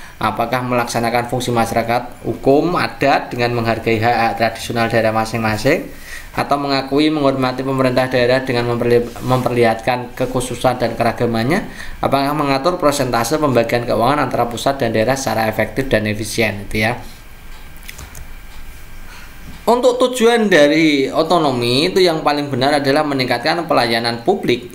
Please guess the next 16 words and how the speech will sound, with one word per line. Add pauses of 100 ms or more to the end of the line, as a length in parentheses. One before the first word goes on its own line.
(160)
Tujuan
memang
tujuan
ekon-,
otonomi
seperti
ini,
teman-teman. (400)
Meningkatkan
pelayanan
publik
guna
mempercepat
terwujudnya
kesejahteraan (320)
masyarakat